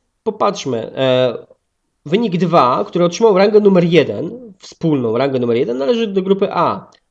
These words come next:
Tutaj ją zapisujemy w kolumnie dla rang numer, e, dla rang pier-, e, w grupie pierwszej. Tak? W, ranga dwa, mm, należy do grupy numer B, tak? Do metody B. I odpowiednio idziemy dalej.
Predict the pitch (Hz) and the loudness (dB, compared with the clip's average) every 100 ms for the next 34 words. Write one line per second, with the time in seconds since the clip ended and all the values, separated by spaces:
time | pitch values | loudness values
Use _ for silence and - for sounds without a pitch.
0 | _ 508 226 156 117 117 113 123 - 196 | _ 0 2 2 0 0 -4 -8 -8 -4
1 | 196 170 - 139 139 131 123 - _ - | -4 -4 -2 -2 0 -2 -4 -10 _ -4
2 | 139 131 131 123 123 117 113 - 117 113 | 0 0 -2 -2 -2 -2 -4 -6 -6 -4
3 | 120 131 139 151 147 - 135 120 113 127 | -2 -2 0 0 -2 -6 0 0 0 -4
4 | 113 120 151 147 135 120 113 - - - | -6 -6 -2 0 0 0 -4 -4 -18 -20
5 | _ _ _ - - 269 _ _ _ 190 | _ _ _ -10 -8 -8 _ _ _ -12
6 | 196 190 254 285 220 165 147 117 120 - | -6 0 0 4 2 2 0 0 -2 -4
7 | 156 214 214 214 _ _ _ - 403 330 | -4 -2 -2 -4 _ _ _ -6 -2 -2
8 | 254 247 226 175 165 160 156 165 147 139 | -4 -2 -2 0 0 2 4 2 0 -6
9 | 139 135 127 101 - 170 190 175 151 156 | -6 -2 -2 -4 -8 -6 -2 0 2 0
10 | 139 123 113 - _ _ _ _ _ _ | 0 -2 -4 -6 _ _ _ _ _ _
11 | _ - 208 220 214 214 175 175 202 196 | _ -12 0 2 2 -2 0 2 0 -2
12 | - _ _ - _ _ 170 160 180 156 | -10 _ _ -20 _ _ -8 0 2 2
13 | 143 123 107 107 123 202 | 2 0 -2 -2 -2 -2